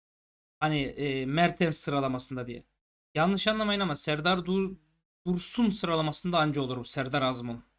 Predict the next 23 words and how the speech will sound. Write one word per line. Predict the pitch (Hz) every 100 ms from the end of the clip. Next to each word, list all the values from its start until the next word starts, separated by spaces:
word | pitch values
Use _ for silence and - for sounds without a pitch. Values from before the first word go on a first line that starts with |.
| _ _ _ _ _ _ _
Çünkü | - 277 156 - - _ _ _ -
piyasa | 233 226 175
değeri | 175
on | 202
iki | 185 185
milyon | 147 131 117
euro. | 113 - - - _ -
Bayer | 175 196
Leverkusen'e | 202 202 196 170 160 151
bugün | 180 151
beni | 175
futbolcu | 185 - 156 147
olarak | 120 120 -
koy. | 190 202 _ _ _ _ -
Bir | 147 185
iki, | 185 214
iki | 196 208
buçuk | 202 202
milyon | 185 180
euro | 185
yazar | 170 165 165 139
benim | 135 123 -
hanemde. | 151 139 127 120